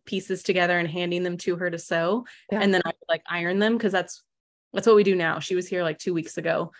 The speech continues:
Speaker 2: Yeah.
Speaker 1: Um, and we finished, like, five or six quilts in the week that she was here. 'Cause, yeah, we just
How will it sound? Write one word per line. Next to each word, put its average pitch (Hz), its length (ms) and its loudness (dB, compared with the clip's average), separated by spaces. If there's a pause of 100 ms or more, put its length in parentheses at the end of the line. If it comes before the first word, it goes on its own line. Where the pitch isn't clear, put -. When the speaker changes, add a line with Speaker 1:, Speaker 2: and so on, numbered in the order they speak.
(200)
Speaker 2:
Yeah. 180 300 4
Speaker 1:
Um, - 60 -10 (480)
and 208 140 6
we 196 120 6
finished, 180 520 0
like, 196 180 -2
five 180 240 2
or 180 60 2
six 170 260 -6
quilts - 360 -2
in 196 160 -4
the 180 60 0
week 165 180 -2
that - 120 -4
she 185 140 0
was 165 140 -2
here. 175 180 0
'Cause, 180 220 -2
yeah, 202 180 2
we 170 140 0
just 180 360 -6